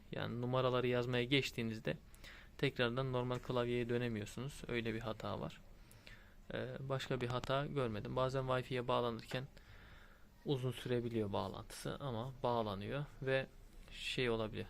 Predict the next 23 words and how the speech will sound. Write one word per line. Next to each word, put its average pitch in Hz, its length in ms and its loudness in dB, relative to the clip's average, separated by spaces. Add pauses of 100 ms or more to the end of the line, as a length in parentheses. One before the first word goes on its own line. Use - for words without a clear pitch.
Nedir 117 200 -4
o? 123 300 -4
Wi-Fi'yi 120 300 2
unut 127 320 -2
deyip - 300 -4
tekrardan 117 500 6 (600)
bağlan 117 360 2
dediğinizde 107 560 -2 (240)
bağlanıyor. 107 480 0
Sorun 113 300 -4
çıkartmıyor 107 540 -6
arkadaşlar. - 560 -8 (880)
Benim 160 220 4
gördüğüm 123 360 4
sorunlar 123 500 4
bu 127 80 0
kadar. - 380 -4 (260)
Biliyorsunuz 120 440 -2
bunlar, 120 280 0 (520)
e, - 360 -6 (920)
şahıslar - 840 -2
tarafından 107 400 -6
yapılmış, 110 580 -6